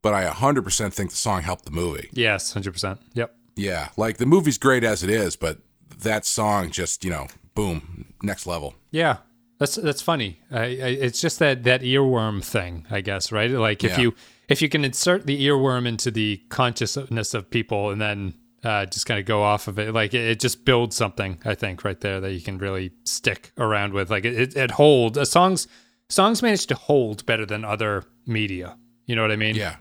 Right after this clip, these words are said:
Speaker 1: yeah.
Speaker 2: Um, I think
Speaker 1: Similar,
Speaker 2: that's why it's important.
Speaker 1: similar in, uh, My Heart Will, similar to My Heart Will Go On in that way, where it's, it helps the movie and it really does stick in your, in your ear.
Speaker 2: Yeah,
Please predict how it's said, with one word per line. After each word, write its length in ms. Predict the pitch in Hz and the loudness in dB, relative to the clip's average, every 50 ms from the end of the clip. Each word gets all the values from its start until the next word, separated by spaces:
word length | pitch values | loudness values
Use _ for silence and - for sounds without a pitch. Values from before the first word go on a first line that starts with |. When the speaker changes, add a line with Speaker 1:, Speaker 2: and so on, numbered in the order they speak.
| _ - | _ -10
Speaker 1:
yeah. 240 | - 87 82 80 76 - | -8 -6 -6 -6 -6 -2
Speaker 2:
Um, 520 | - 120 117 110 107 107 104 101 98 90 - - - | 0 2 4 4 4 2 2 0 -2 -4 -4 -4 -2
I 80 | 110 | -2
think 180 | 104 - 127 107 | 0 0 0 2
Speaker 1:
Similar, 360 | 165 165 170 160 156 147 139 | 4 4 6 6 6 6 6
Speaker 2:
that's 160 | 127 - - | 4 4 2
why 80 | - 151 | 2 2
it's 80 | 156 | 4
important. 0 | |
Speaker 1:
similar 240 | 160 156 147 135 123 | 4 4 4 4 2
in, 300 | 120 117 113 110 107 - - _ _ _ - 123 107 101 101 98 95 | 2 2 0 0 -2 -4 -8 _ _ _ -6 -4 -2 -2 -2 -2 -2
uh, 40 | 92 | -2
My 100 | 98 98 | -2 -2
Heart 220 | 98 107 107 101 95 | 0 0 0 0 0
Will, 180 | 98 95 _ _ | -4 -10 _ _
similar 340 | - - 143 139 143 135 123 | -4 0 0 2 4 2 2
to 160 | - - 123 | 2 0 0
My 160 | 110 110 104 | 0 0 0
Heart 220 | 95 107 110 107 107 | 0 0 0 0 0
Will 100 | 101 95 | -4 -4
Go 160 | 90 90 90 | -2 -2 -2
On 200 | 92 95 92 90 | -2 -2 -2 -2
in 60 | 82 | -4
that 160 | 80 78 64 | -6 -6 -8
way, 200 | 71 82 76 71 | -8 -8 -8 -8
where 220 | 73 76 78 78 78 | -8 -8 -8 -10 -10
it's, 340 | 73 - - - - - _ _ _ _ _ _ _ _ _ _ _ _ - | -8 -8 -8 -8 -10 -12 _ _ _ _ _ _ _ _ _ _ _ _ -10
it 100 | 117 101 | -10 -6
helps 300 | 82 127 131 127 - - | -2 -2 -2 -2 -2 -4
the 100 | - 117 | -4 -2
movie 320 | 110 113 113 107 98 101 95 | 0 2 2 0 0 -2 -2
and 100 | 92 92 | -2 -4
it 60 | 71 | -4
really 320 | 82 98 98 98 92 90 | -4 -4 -4 -2 -4 -4
does 180 | 87 92 87 - | -4 -4 -6 -6
stick 280 | - - 95 85 - | -6 -6 -8 -6 -6
in 80 | 85 80 | -6 -6
your, 140 | 80 80 78 | -4 -6 -6
in 180 | - - 80 | -6 -6 -8
your 100 | 80 78 | -6 -6
ear. 280 | - - 71 71 - - | -8 -8 -10 -10 -10 -6
Speaker 2:
Yeah, 240 | - 127 113 104 92 | -2 0 0 0 -2